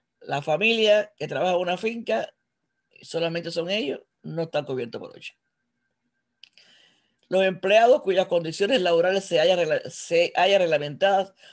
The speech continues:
por otras agencias federales bajo otros estatutos federales. O sea, hay otras agencias que se ocupan de algo parecido a ocha,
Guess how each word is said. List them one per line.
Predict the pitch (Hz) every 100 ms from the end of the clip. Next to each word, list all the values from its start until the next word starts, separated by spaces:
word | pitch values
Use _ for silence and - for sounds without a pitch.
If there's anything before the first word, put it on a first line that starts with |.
| _
por | 127
otras | 156 175 -
agencias | 147 160 185 170
federales | 160 151 185 254 - _ _ _ _
bajo | 156 156
otros | 170 190
estatutos | 170 156 165 180
federales. | 160 147 156 185 196 - _ _ _ _ _ _
O | -
sea, | 160
hay | 175
otras | 196 202 -
agencias | 196 190 208 202 196
que | 175
se | 147
ocupan | 151 165 180
de | 160
algo | 160 185
parecido | 175 170 180 196
a |
ocha, | 180 165 190